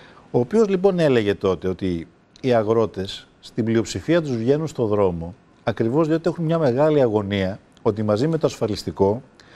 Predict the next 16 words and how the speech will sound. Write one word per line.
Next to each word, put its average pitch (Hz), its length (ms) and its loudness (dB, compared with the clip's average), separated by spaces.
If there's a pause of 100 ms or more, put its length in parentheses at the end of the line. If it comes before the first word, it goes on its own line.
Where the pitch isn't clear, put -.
(120)
θα - 140 2
έρθει 151 240 -2
και 160 120 -2
ένα 160 120 -2
φορολογικό 120 680 0
που 160 80 -6
θα 165 120 -2
τους - 100 -6
επιβαρύνει. 113 520 0 (1200)
Στην - 160 -4
πραγματικότητα 117 840 0
όμως, 85 440 -6 (540)
εμείς 147 280 0
αυτό 147 220 0
που 170 100 -8
σχεδιάσαμε 107 800 0